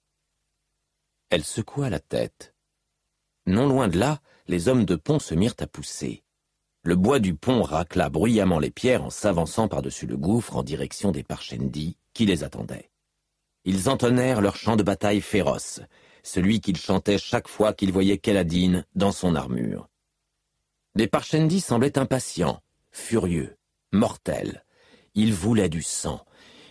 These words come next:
Ils allaient attaquer les hommes de pont et les tailler en pièces, puis faire tomber le pont et leurs cadavres dans le vide béant. « Ça recommence », se dit Kaladin, hébété,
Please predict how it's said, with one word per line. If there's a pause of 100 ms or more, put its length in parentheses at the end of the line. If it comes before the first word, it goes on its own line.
Ils
allaient
attaquer
les
hommes
de
pont (440)
et
les
tailler
en
pièces,
puis (140)
faire
tomber
le
pont (140)
et
leurs
cadavres (240)
dans
le
vide
béant. « (1500)
Ça
recommence », (560)
se
dit
Kaladin, (280)
hébété,